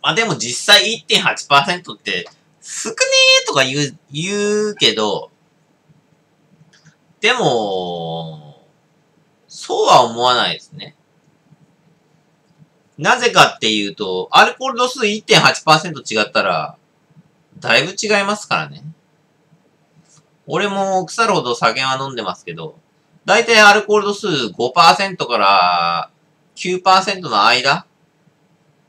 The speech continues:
まあ、チューハイとかだったら、チューハイとかビールとかだったらね。九パーセントの間ですけど。例えばアルコール度数五パーセントのやつと、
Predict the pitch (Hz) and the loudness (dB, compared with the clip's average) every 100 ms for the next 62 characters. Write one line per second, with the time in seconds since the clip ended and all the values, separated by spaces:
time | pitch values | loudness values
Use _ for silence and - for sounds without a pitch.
0 | _ - 139 139 - 147 139 139 143 120 | _ -4 0 0 0 0 2 2 2 -2
1 | 175 - - - 139 135 135 - 101 95 | -2 -6 -12 -6 -2 0 0 0 -4 -4
2 | 117 98 80 76 - 85 - 139 - _ | -6 -6 -8 -12 -16 -20 -20 -20 -20 _
3 | _ _ _ _ _ _ 151 147 160 151 | _ _ _ _ _ _ -8 0 2 2
4 | 165 139 98 104 123 127 101 - - - | 0 -4 -2 0 0 -2 -4 -8 -20 -20
5 | - - _ _ _ _ _ _ _ _ | -20 -20 _ _ _ _ _ _ _ _
6 | _ _ _ _ _ _ _ _ - 196 | _ _ _ _ _ _ _ _ 0 2
7 | 254 226 139 165 196 214 214 208 214 151 | 4 6 8 6 6 4 4 2 -4 -8
8 | - - - - 143 113 151 175 - 254 | -10 -10 -10 -12 -14 -2 2 2 6 10
9 | 254 262 269 240 151 117 107 - 123 117 | 10 8 0 -4 -4 -4 -6 -6 -2 0
10 | 90 - | -2 -6